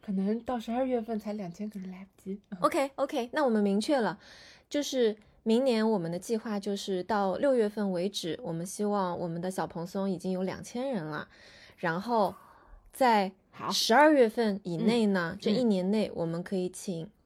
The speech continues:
Speaker 2: 五个左右的嘉宾，
Speaker 1: 嗯。
Speaker 2: 和有一个品牌方愿意跟我们达成合作。
Speaker 1: 嗯。
Speaker 2: 好，这就是我们的许愿环节。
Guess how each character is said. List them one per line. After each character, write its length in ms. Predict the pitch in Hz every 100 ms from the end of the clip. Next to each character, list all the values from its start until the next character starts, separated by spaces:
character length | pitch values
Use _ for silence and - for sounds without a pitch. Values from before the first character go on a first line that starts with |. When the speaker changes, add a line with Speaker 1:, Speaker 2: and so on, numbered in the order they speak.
| _ -
Speaker 2:
五 140 | 180
个 340 | - 202 208 -
左 300 | - 180 160
右 120 | 185
的 80 | 180
嘉 240 | 214 208
宾， 380 | 214 240 233 240 -
Speaker 1:
嗯。 180 | 220 170 -
Speaker 2:
和 320 | - 190 190
有 240 | 202 180 160
一 180 | 160
个 220 | 180 220 190
品 220 | - 160
牌 120 | 165
方 240 | 170 240
愿 140 | 269 226
意 80 | 170
跟 140 | 175
我 40 |
们 280 | 165 156 156
达 160 | 156 165
成 180 | 175 160
合 220 | - 131
作。 260 | - - -
Speaker 1:
嗯。 180 | 233 196 - _
Speaker 2:
好， 180 | - 165
这 140 | -
就 120 | 196
是 160 | 214 220
我 120 | 190
们 120 | 156
的 120 | 156 180
许 220 | - 160
愿 200 | 220 190
环 180 | 170 175
节。 380 | 175 165 170